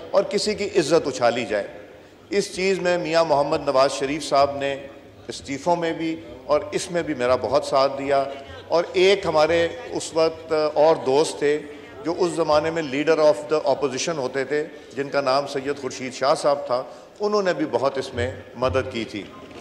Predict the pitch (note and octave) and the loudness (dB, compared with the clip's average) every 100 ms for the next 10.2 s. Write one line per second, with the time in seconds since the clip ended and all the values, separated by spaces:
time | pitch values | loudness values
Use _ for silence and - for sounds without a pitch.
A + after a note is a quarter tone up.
0 | - - - - F3 C#3+ F3 A#3+ - - | -16 -16 -16 -4 -4 2 4 4 2 -8
1 | - - - - - - - - - B2 | -12 -16 -18 -20 -20 -20 -20 -16 -6 2
2 | D3 D#3 D#3 D#3+ G3 F3+ D3 E3+ F3+ - | 2 2 0 2 2 4 4 2 -2 -10
3 | - - - - - A2+ C#3 D#3 D#3+ C#3 | -18 -20 -20 -20 -12 0 2 4 2 -2
4 | - - A2 A#2 B2+ C#3 C#3 C3+ A#2+ - | -12 -10 2 4 4 2 2 2 2 0
5 | C#3 C3+ C3+ C#3+ C#3 C3+ B2 A#2+ B2 B2+ | -6 -4 -4 -4 -6 -4 -6 -4 0 0
6 | B2 - - - F#2 C3+ D3 D3 C#3 - | 0 -6 -18 -20 -6 2 6 6 4 -2
7 | - - - - - A#2+ A#2 A#2 A2 B2 | -12 -16 -20 -16 -6 -2 0 0 -2 -2
8 | C#3+ C#3+ D3+ C#3+ C3+ B2 A#2+ D3 B2+ B2 | -2 0 -2 -2 -2 -2 -4 -6 -4 0
9 | B2 B2 G#2+ A#2+ B2 - A#2 A2+ B2 C3+ | 0 0 0 2 2 0 -4 -2 -2 0
10 | B2+ | -4